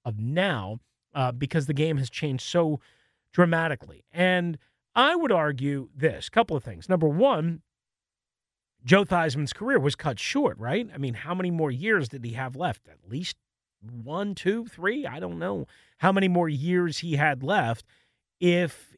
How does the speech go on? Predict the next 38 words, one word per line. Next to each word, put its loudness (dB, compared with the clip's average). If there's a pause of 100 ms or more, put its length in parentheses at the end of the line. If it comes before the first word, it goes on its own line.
he 0
doesn't 4
have -4
his -2
leg 0
snapped -6
in -2
two 2
by -2
Lawrence -4
Taylor 0
on -2
Monday -6
Night -8
Football -2
in 0
that -2 (220)
gruesome, 0
gruesome, -8 (360)
uh, -4
injury, 2
which -2
have, -8
unfortunately 0 (260)
the -6
Redskins -2
saw 2
basically 0 (340)
a 4
reminder 4
of -6 (160)
just 2
last -2
year 0
with -4
Alex -4
Smith. 0 (1900)
Um, 4